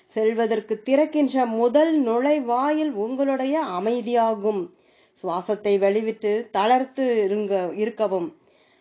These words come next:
மேலும், இந்த அமைதி உள்ளும் புறமும் எங்கும் பரவுவதை உணரவும். அந்த அமைதியினுள் உங்களை ஆழ்த்தவும். ஆழ்ந்து மூச்சை உள்ளிழுங்கள், மூச்சை வெளிவிடுங்கள். இப்பொழுது உங்களது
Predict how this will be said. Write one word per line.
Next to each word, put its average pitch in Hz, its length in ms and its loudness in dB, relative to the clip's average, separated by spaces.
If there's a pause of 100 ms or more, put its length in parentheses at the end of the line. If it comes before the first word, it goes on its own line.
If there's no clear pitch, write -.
(120)
மேலும், 262 560 4
இந்த 247 280 0
அமைதி 269 560 -2
உள்ளும் 262 480 0
புறமும் 269 540 -2
எங்கும் 285 460 0
பரவுவதை 294 760 0
உணரவும். 220 680 -2
அந்த 185 340 -4
அமைதியினுள் 220 880 0
உங்களை 226 420 0
ஆழ்த்தவும். 233 680 -2 (480)
ஆழ்ந்து 226 580 2
மூச்சை 220 720 -2
உள்ளிழுங்கள், 233 880 0
மூச்சை 202 680 -6
வெளிவிடுங்கள். 220 800 -2
இப்பொழுது 233 680 -4
உங்களது 254 460 -4